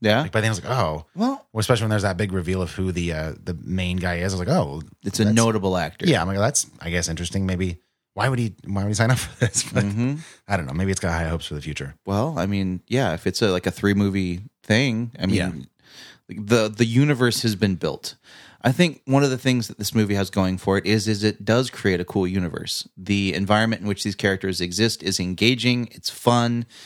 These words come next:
Speaker 1: It's filled with possibility and a Lego-like interchangeability of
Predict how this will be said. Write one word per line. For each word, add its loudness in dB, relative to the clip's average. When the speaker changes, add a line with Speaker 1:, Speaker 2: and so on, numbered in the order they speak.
Speaker 1:
It's -4
filled 2
with -4
possibility 2
and 0
a 0
Lego-like 2
interchangeability 2
of -2